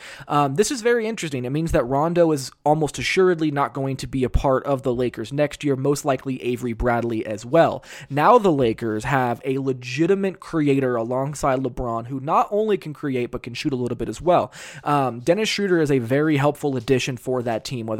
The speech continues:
off the bench, whether with the starters. He can do a lot to be able to help that team. So the Lakers just got that much more menacing and that much more difficult to handle. Plus, if they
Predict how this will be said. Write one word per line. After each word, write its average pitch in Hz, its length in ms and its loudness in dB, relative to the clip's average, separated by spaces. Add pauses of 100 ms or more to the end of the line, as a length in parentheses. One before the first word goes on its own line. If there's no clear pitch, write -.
(120)
off 113 160 -2
the 113 100 -10
bench, 180 340 2
whether 131 160 -2
with 123 140 -2
the - 80 -16
starters. 175 460 0
He 170 100 -6
can 165 180 -8
do 151 220 -4
a - 20 -2
lot 127 400 0
to 143 80 -6
be 131 260 -4
able 117 260 -2
to 110 100 -4
help 107 300 -8
that - 260 -10
team. 107 260 -14 (220)
So 165 140 -4
the 151 100 4
Lakers 180 380 0
just 165 120 2
got 139 200 4
that 135 220 2
much 139 200 -2
more 123 140 -2
menacing 110 400 -6
and 110 160 -8
that 113 160 -6
much 117 180 -10
more 107 100 -10
difficult 113 440 -8
to 117 100 -20
handle. 95 400 -10 (220)
Plus, 165 340 2
if 135 160 -6
they 135 240 0